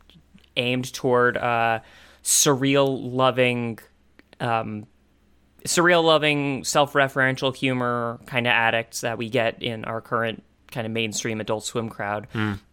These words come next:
Speaker 1: Rick and Morty is one of the big ones, I would say.
Speaker 2: Yeah.
Speaker 1: Um, as well as, as well as Archer. Um, you know, I, I, this does nail that specific brand of humor, which is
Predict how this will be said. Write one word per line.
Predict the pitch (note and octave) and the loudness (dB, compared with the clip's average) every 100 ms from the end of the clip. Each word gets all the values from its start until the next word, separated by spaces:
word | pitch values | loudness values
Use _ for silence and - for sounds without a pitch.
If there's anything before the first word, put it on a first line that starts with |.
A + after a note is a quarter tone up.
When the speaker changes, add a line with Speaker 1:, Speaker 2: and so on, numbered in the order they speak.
| - | -6
Speaker 1:
Rick | D3+ C3+ | 0 2
and | C#3+ B2+ | 2 2
Morty | A#2 A#2 A2+ A2+ C3 | 2 0 -2 -4 -4
is | A#2+ A2+ A2 | -4 -2 -4
one | A#2 | -6
of | A2+ | -6
the | G#2 | -2
big | A#2 A2 | -2 -2
ones, | G#2+ G#2 G#2+ - | -4 -6 -8 -6
I | A#2 | -6
would | G#2 G2+ | -6 -8
say. | A#2 G#2 G#2 G#2+ - _ - _ - | -8 -8 -8 -10 -14 _ -20 _ -4
Speaker 2:
Yeah. | C#3+ D#3 C#3 A#2+ G#2 | 4 4 6 4 4
Speaker 1:
Um, | G#2 - _ _ _ | 0 -6 _ _ _
as | C3+ B2+ | 0 4
well | C#3 | 4
as, | B2+ A#2 A2 - | 4 2 -4 -2
as | B2 A#2 | 0 2
well | B2 A#2+ | 4 4
as | A2+ | 2
Archer. | - A#2 A#2 B2 A2+ - - - _ _ _ | 0 -2 -2 -2 -4 -6 -20 -20 _ _ _
Um, | B2 A#2 A#2 A2+ A2 - _ _ _ _ _ _ _ | -4 -2 0 -2 -6 -12 _ _ _ _ _ _ _
you | E3 | 2
know, | D#3+ | 4
I, | D3+ D3+ A#2 | 4 2 -4
I, | B2 - _ _ | -12 -14 _ _
this | E3 F#3 G3 | -2 0 0
does | C3 D3+ F3 D3 | 2 4 4 2
nail | C3 C3+ C3+ C3 | 0 2 2 2
that | B2+ B2 - | 2 2 -2
specific | - - C#3 D3 C3+ B2+ | -10 -4 -2 -2 -2 -4
brand | A#2 C3 B2 A#2 | -2 0 0 -2
of | |
humor, | - C3+ B2 A#2 G#2+ G#2+ | -6 -4 -4 -4 -6 -6
which | A#2+ C3+ | -4 0
is | B2 A#2 - - | 0 0 -6 -10